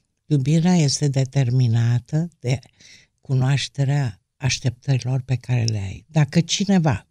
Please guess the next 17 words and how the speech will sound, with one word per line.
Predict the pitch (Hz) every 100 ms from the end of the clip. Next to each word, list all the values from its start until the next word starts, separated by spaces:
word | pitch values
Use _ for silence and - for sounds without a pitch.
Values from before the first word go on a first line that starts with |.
| _
și | - - -
asta | 143 131 147
e |
și, | 143 - 151 - - - - _ _
are | - 151 139
și | -
un | 151
ingredient | 147 151 143 135 127 139 147 139
biologic, | 131 131 123 123 123 113 - - -
atașamentul. | - 123 117 113 - 135 131 107 98 - - _ _ - - - -
Deci, | 143 135 -
dacă | _ 147 131 127
cineva | - - 123 120 156 175 139 _ _ _ _ _ _ _ _ _ -
îți | 147 - 147
răspunde | 139 - - 214 233 139 107 101 _ _
așteptărilor | 135 120 - 110 - 135 135 139 110
tale, | - 95 95 95 120 127